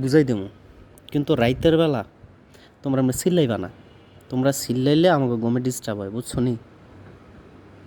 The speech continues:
এখন তো চুপচাপ, কোনো কথা কইতা না। হক কথা কইলে তো সবাই মনে করে সাধু হয়ে যায় সামনাসামনি, কিন্তু তখন আমি আনতে গেলে তো তোমরা চিল্লাইবা। উম, কি রাগ দেখছো? ইস,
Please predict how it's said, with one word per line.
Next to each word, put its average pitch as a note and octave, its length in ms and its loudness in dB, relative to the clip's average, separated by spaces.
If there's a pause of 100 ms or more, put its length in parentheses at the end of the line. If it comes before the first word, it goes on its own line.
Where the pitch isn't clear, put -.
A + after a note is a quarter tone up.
(280)
এখন D#3 180 2
তো D#3 120 -2
চুপচাপ, D3+ 360 -2 (260)
কোনো D3+ 200 2
কথা D3+ 200 0
কইতা B2+ 260 -2
না। A2+ 40 -4 (1400)
হক D#3 200 0
কথা D#3+ 220 2
কইলে D#3+ 200 4 (100)
তো E3 60 2 (140)
সবাই C#3 240 0 (200)
মনে C3+ 160 -2
করে C3 200 -4
সাধু C3+ 220 -2
হয়ে A#2+ 140 0
যায় A2+ 100 -2 (120)
সামনাসামনি, A2 480 -4 (320)
কিন্তু B2+ 180 -4
তখন C#3 180 4
আমি C3+ 140 2
আনতে B2+ 220 -4
গেলে C#3+ 200 0
তো C#3 120 -4
তোমরা C#3 200 -2
চিল্লাইবা। C3 340 -4 (1600)
উম, F3 360 -4 (140)
কি C#3+ 80 2 (100)
রাগ C#3 240 4 (120)
দেখছো? D#3 260 -6 (720)
ইস, F#3 100 -6